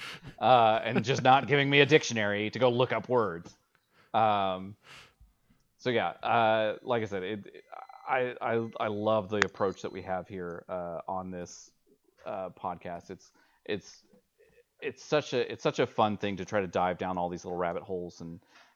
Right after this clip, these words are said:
and, and try to come to a better understanding of the universe that we're playing in, and then to, then to apply that into the universe, right? Like, to go to these places, to go to the moon and go, "Oh, this is what's happening here with the Hive," and then, you know, to turn around and go to,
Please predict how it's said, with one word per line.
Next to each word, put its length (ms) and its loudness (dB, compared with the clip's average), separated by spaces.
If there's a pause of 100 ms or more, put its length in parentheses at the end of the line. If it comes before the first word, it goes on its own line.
and, 340 -8 (100)
and 160 -10
try 280 2
to 80 -2
come 200 -6
to 80 -2
a 40 -2
better 220 -2
understanding 460 -8
of 80 -10
the 80 -14
universe 400 -8
that 120 -8
we're 80 -10
playing 340 -8
in, 280 -12 (480)
and 160 -6
then 120 -6
to, 240 -4 (160)
then 140 -4
to 120 -4
apply 380 -2
that 240 -6
into 240 -10
the 100 -10
universe, 460 -12
right? 180 -4
Like, 300 -8 (380)
to 100 -4
go 180 -2
to 80 -2
these 200 -6
places, 380 -8
to 100 -10
go 160 -2
to 60 0
the 80 -2
moon 260 -6
and 100 -10
go, 200 -8
"Oh, 260 0
this 240 -6
is 120 -10
what's 160 -8
happening 300 -10
here 140 -8
with 100 -10
the 80 -14
Hive," 340 -10
and 80 -14
then, 140 -10 (360)
you 80 -8
know, 120 -4
to 120 -10
turn 200 -4
around 180 -2
and 60 -8
go 140 0
to, 260 0